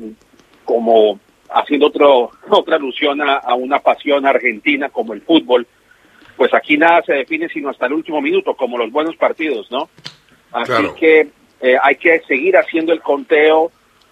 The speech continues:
Speaker 1: esperando lo que ocurra en Arizona, lo que ocurra en Nevada, lo que ocurra en Georgia y Pensilvania. Yo creo que Carolina del Norte también se podría decidir, pero yo creo que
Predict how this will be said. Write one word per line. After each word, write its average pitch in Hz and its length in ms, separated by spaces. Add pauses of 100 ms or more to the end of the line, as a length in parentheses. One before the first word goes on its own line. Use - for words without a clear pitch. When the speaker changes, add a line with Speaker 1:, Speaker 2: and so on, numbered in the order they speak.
(140)
Speaker 1:
esperando 160 640
lo 170 120
que 147 100
ocurra 156 340
en 156 80
Arizona, 170 500
lo 143 160
que 131 120
ocurra 165 420
en 147 100
Nevada, 143 640
lo 127 120
que 135 80
ocurra 160 280
en 156 100
Georgia 165 360
y 151 60
Pensilvania. 139 600
Yo 143 160
creo 185 160
que - 140
Carolina 156 400
del 151 100
Norte 165 240
también 165 480
se 170 80
podría 139 320
decidir, 170 400
pero 131 220
yo 135 160
creo 165 220
que - 260